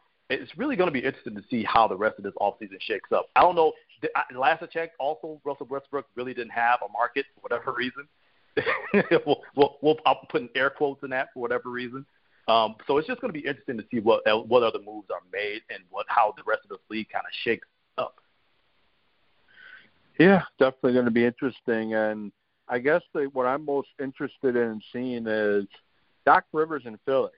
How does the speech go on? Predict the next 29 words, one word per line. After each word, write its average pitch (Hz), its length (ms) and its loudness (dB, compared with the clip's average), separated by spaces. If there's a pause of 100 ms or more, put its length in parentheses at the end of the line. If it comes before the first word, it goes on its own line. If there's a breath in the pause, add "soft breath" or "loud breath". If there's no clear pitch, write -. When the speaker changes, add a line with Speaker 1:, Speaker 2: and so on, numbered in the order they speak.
(140)
Speaker 2:
'cause 113 220 -4
one 120 180 -2
of 127 60 -4
the 117 100 -12
things 117 300 0
holding 113 460 0
Philly 113 240 2
back 110 480 2
was 110 340 2 (440)
they, 107 220 -2 (220)
uh, 101 80 -4 (460)
didn't 117 200 6
really 110 280 6
have 110 400 2
a, 101 360 -2 (340)
a 104 80 -4
strong 107 360 2
coach. 117 340 2 (1160)
And 104 340 -2
as 104 140 -6
you 117 100 -6
mentioned, 107 640 -2
uh, 101 340 4
Embiid 110 540 -2
and 98 380 0 (640)
Simmons 120 400 2
don't 117 220 4
really 113 200 0
work 110 260 2